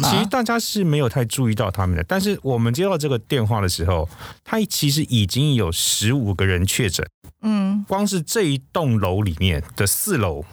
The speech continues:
Speaker 1: 那个包装部就已经有十五个人确诊，因为他是包装部，他要出货给全联超市，那是他最大的客户。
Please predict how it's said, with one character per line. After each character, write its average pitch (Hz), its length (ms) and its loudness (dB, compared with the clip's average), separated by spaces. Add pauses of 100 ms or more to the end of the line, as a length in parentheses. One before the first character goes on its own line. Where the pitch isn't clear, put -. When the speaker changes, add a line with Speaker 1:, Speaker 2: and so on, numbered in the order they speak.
(440)
Speaker 1:
那 151 100 -2
个 127 100 -2
包 139 200 -2
装 139 220 0
部 135 160 0
就 113 240 0
已 90 40 -4
经 107 180 0
有 107 120 2
十 104 240 0
五 101 60 4
个 92 80 2
人 82 100 2
确 92 220 0
诊， - 200 -2 (580)
因 123 80 -4
为 143 60 2
他 135 100 0
是 135 100 -2
包 127 260 -2
装 117 240 0
部， 104 200 -2 (400)
他 - 140 -2
要 180 100 0
出 160 280 -4
货 156 220 0
给 87 180 -6
全 107 300 0
联 107 220 4
超 107 260 0
市， 117 180 0
那 139 80 2
是 151 120 -2
他 - 140 -2
最 135 300 0
大 113 220 -2
的 95 80 -4
客 101 240 0
户。 82 260 -2